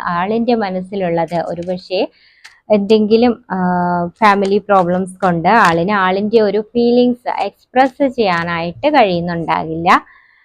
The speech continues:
ഓക്കെ, അപ്പോ അതെന്താണ് മനസ്സിലുള്ള ആ ഒരു ഫീലിങ്സ് എന്ന് നമുക്ക് നോക്കാം. "I hope you are doing well."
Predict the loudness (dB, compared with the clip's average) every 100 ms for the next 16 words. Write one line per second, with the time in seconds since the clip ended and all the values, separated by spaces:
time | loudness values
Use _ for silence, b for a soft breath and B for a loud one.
0 | b -6 -6 2 2 2 0 2 0 2
1 | 4 4 2 0 -2 -4 -2 2 4 4
2 | 4 2 -2 -2 -2 0 -4 -4 -4 -2
3 | -2 0 -2 -4 -6 -4 -2 -2 -6 -8
4 | -4 0 2 2 0 _ _ _ _ _
5 | _ _ _ 6 6 6 6 6 4 4
6 | 6 4 2 -2 -2 -4 -6 -6 -10